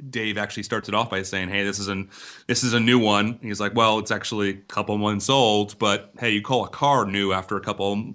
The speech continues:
months old, so I'm calling the song <laughs> new after a couple months old." So that's interesting. Yeah, the song, for those that didn't know, a very short life. You know, it was only played during the nineteen ninety-four fall tour. Um, do you guys have any guess on how many times it was played?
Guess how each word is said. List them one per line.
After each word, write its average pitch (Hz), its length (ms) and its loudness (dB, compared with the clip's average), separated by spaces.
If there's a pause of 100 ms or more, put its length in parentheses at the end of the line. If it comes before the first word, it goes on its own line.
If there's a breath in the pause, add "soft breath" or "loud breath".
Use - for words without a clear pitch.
(120)
months 95 320 -4
old, 101 260 0
so 98 500 2
I'm 107 80 -12
calling 107 300 2
the 147 100 2
song 123 400 2
<laughs> - 20 -20
new 110 220 0
after 95 220 -2
a - 20 -10
couple 101 160 -8
months 92 260 -6
old." 95 200 -4
So 101 240 -2 (200 loud breath)
that's 139 220 0
interesting. 113 320 0
Yeah, 143 140 2
the 117 80 -4
song, 180 300 2
for 143 40 -2
those 139 160 4
that 117 120 0
didn't 113 200 -2
know, 104 440 2 (580 loud breath)
a 147 80 4
very 156 320 4
short 143 280 0
life. 113 460 0 (100)
You 123 200 -4
know, 110 260 0
it 135 60 -4
was 117 240 -2
only 143 220 0
played 127 500 0 (260 soft breath)
during 113 480 0
the 110 80 -4
nineteen 123 400 0
ninety-four 110 380 -2
fall 110 340 0
tour. 98 540 -2 (440 loud breath)
Um, 95 600 2 (300)
do 113 80 -4
you 113 40 -2
guys 117 200 2
have 117 120 2
any 110 120 0
guess 101 260 -4
on 107 60 -4
how 104 80 0
many 107 100 0
times 107 260 -2
it 110 40 -6
was 101 100 -6
played? 104 340 -2